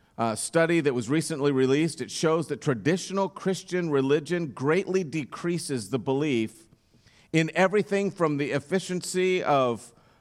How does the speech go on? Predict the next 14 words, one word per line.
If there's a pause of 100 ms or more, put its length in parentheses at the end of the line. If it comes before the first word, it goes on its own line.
uh,
palm
readers
to
the
usefulness
of
astrology. (760)
It
also
shows
that
the
irreligious,